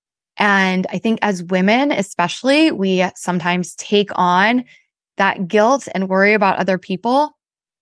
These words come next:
And I want you to know, like, there is no amount of struggle that you can create for yourself. There's no amount of unhappiness that you can create your, for yourself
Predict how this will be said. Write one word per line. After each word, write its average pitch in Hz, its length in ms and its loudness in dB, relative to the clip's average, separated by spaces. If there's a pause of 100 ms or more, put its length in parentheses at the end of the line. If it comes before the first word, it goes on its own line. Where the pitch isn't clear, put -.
And 214 240 0
I 220 100 2
want 220 260 2
you 277 80 2
to 269 100 2
know, 226 200 4
like, 190 220 0
there 226 220 0
is 247 180 -2
no 220 540 2
amount 214 420 0
of 196 100 -6
struggle 220 580 -2 (380)
that 175 160 -2
you 190 260 0
can 339 220 -2
create 294 320 0
for - 120 -2
yourself. 190 520 0
There's 202 260 0
no 247 300 0
amount 269 240 2
of 247 160 -4
unhappiness 233 880 -2 (340)
that 208 160 -2
you 233 200 0
can 294 200 -2
create 269 300 2
your, 196 160 0 (140)
for 202 120 0
yourself 185 480 0